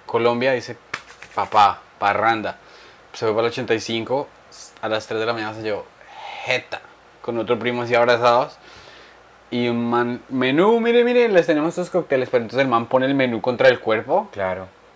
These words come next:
Speaker 1: De modo que los chinos están mirando el menú y esos manes que son, tienen esos deditos pero delicaditos, le tumbó el celular.
Speaker 2: Oh.
Speaker 1: Yo no sé, o sea, yo no sé
Speaker 2: ¿A ti
Speaker 1: cómo.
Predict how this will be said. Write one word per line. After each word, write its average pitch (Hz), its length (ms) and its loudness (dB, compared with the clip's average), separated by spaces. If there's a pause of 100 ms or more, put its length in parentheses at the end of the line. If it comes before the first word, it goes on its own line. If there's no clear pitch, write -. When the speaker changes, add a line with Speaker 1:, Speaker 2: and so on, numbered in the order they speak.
Speaker 1:
De 123 100 0
modo 120 220 4
que 131 80 -2
los 131 140 0
chinos 113 160 -6
están 120 160 -4
mirando 117 200 -4
el 123 80 -4
menú 117 320 -4
y 120 80 -8
esos 104 160 -8
manes 113 280 -6
que 120 100 -8
son, 101 300 -8
tienen 113 240 -4
esos 117 320 -8
deditos 110 420 -2
pero 117 160 -2
delicaditos, 104 680 -4 (1300)
le 110 140 -2
tumbó 113 220 -2
el 107 80 -2
celular. 113 360 0
Speaker 2:
Oh. 196 1400 -10
Speaker 1:
Yo 135 100 2
no 196 120 4
sé, 185 280 0
o 135 60 -8
sea, 117 240 4
yo 110 120 -2
no 139 140 -4
sé 160 120 -2
Speaker 2:
¿A - 20 0
ti 151 220 2
Speaker 1:
cómo. 151 60 6